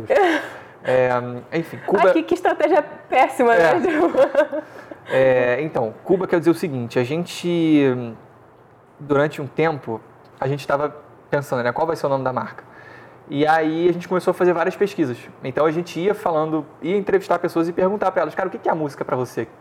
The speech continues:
Speaker 1: O que que a música representa na sua vida?" E a gente via que as respostas, elas eram muito variadas, mas elas estavam sempre exatamente no mesmo tema. Elas eram diferentes, mas no fundo era tudo a mesma coisa. Era assim, "Ah, eu ouço música pra me divertir, eu ouço música pra focar, eu ouço música pra relembrar momentos, eu ouço música pra me transportar."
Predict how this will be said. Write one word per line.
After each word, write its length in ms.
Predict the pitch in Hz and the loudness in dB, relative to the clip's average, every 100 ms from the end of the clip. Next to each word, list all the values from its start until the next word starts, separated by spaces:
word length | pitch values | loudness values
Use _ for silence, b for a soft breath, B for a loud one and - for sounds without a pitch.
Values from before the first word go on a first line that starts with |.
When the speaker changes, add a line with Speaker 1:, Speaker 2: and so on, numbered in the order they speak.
| - | -14
Speaker 1:
O 40 | |
que 140 | - | -6
que 60 | 214 | -2
a 40 | |
música 220 | 180 165 160 | -2 0 0
representa 360 | 156 139 143 | 2 0 0
na 80 | 139 | -2
sua 140 | 151 | -2
vida?" 260 | 127 117 107 B B B B B - | -4 -4 -8 B B B B B -2
E 20 | |
a 20 | 165 | 0
gente 140 | 190 | 0
via 120 | 175 | 0
que 80 | 220 | 0
as 80 | 240 | 0
respostas, 460 | 233 - 160 139 143 | -2 0 0 0 0
elas 240 | 143 139 | -2 -2
eram 120 | 139 | -2
muito 220 | 143 214 | -2 -4
variadas, 480 | 208 190 156 135 151 | -2 0 2 0 -2
mas 160 | 147 147 | -4 -2
elas 120 | 151 | -4
estavam 240 | - 139 | -4 -8
sempre 580 | 135 - 196 247 254 220 | -8 -6 -2 -2 -2 -2
exatamente 720 | 185 156 120 160 185 170 165 156 | 0 -2 0 -4 -2 -4 -4 -4
no 80 | 160 | -4
mesmo 120 | 165 | -4
tema. 320 | 139 113 104 - - - | -4 -4 -6 -12 -20 -4
Elas 240 | 131 139 | 0 0
eram 120 | 147 143 | 0 -4
diferentes, 640 | 143 - 143 139 180 180 | -6 0 0 0 -2 -4
mas 160 | 156 143 | -4 -4
no 80 | |
fundo 280 | 156 - 151 | -6 -6 -2
era 80 | 151 | -2
tudo 100 | 151 | -2
a 40 | |
mesma 140 | 165 156 | -4 -4
coisa. 280 | 127 104 123 | -4 -2 -2
Era 40 | |
assim, 160 | 127 156 | -2 -2
"Ah, 220 | 156 120 B B - | -2 -4 B B 0
eu 100 | 165 | 2
ouço 240 | 175 175 | 2 0
música 240 | 160 151 - | -6 -6 -6
pra 100 | 151 | -4
me 80 | |
divertir, 560 | 135 131 127 - 127 127 - - | -2 -4 -6 -8 -6 -6 -8 -2
eu 80 | 139 | -2
ouço 180 | 135 143 | 0 -4
música 220 | 131 - | -6 -6
pra 100 | 131 | -6
focar, 440 | - 127 123 120 123 | -6 -4 0 0 2
eu 100 | 135 | 2
ouço 180 | 131 139 | 0 -6
música 200 | 131 139 | -6 -6
pra 100 | 127 | -4
relembrar 420 | 120 127 123 127 | -2 -2 0 -2
momentos, 440 | 131 120 117 120 131 | -2 -4 -4 -2 0
eu 40 | |
ouço 200 | 127 131 | -2 -2
música 200 | 127 131 | -8 -6
pra 80 | 123 | -6
me 40 | 120 | -4
transportar." 720 | 123 - 127 - 113 117 | -6 -4 -6 -2 0 0